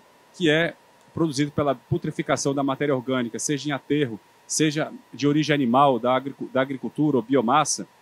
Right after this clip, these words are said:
se ele não vai pra um tratamento térmico ou biológico, ele vai causar isso daqui, né? A gente tem no Brasil, é, um problema de emissões de metano, que é o quinto maior emissor do mundo, mas também é um, é um problema global, né? E esse gráfico mostra exatamente isso.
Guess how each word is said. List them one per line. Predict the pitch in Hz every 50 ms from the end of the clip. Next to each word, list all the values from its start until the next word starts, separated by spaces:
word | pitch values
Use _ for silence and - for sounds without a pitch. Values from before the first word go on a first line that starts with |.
| _ _ _ _ _
se | - - -
ele | 170 170 175
não | 190 196 170
vai | 123 139 160 170 170
pra | 147 147
um | 147 147
tratamento | - 156 151 151 - 151 135 131 135 139 135 - 127
térmico | - - 139 147 143 131 123 113 - 143
ou | 160 156
biológico, | 139 139 135 120 113 131 151 160 147 113 110 - - - - _ _ _ _ _ _
ele | 120 143 147
vai | 135 151 151 151
causar | - 156 135 113 139 143 147
isso | 147 - - 156
daqui, | 151 139 - - 117 110 101
né? | 95 107 117 131 127 - - _ _ _
A | - 110
gente | 110 143 151 - -
tem | - 156 151
no | 151 139
Brasil, | 147 147 139 117 110 131 147 165 165 - _ _ _ _ _ - - -
é, | 127 123 135
um | 139
problema | 139 156 156 139 127 135 151 165 165 156
de | 139 143
emissões | 131 127 - - 139 131
de | 123 135
metano, | 127 123 120 - - 143 156 170 165 - - _ _ _
que | - -
é | 135
o | 127
quinto | - - 170 151 - 147
maior | 139 127 127
emissor | 131 135 127 - - 127
do | 135 175
mundo, | 151 135 139 147 147
mas | 143 147 147 -
também | - 156 131 135 147
é | 156
um, | 151 151 139 -
é | 139
um | 135
problema | 135 143 127 120 139 143
global, | 131 123 131 127 - 113 113 107 92 82
né? | 85 101 110 110 - _ _ _ _ _ _ _
E | 113 120 139 131 135
esse | 151 143 - 165
gráfico | 143 147 156 160 160 - 175
mostra | 143 151 156 147 - 143
exatamente | 135 156 160 - 160 147 147 - - 131 127
isso. | 110 - -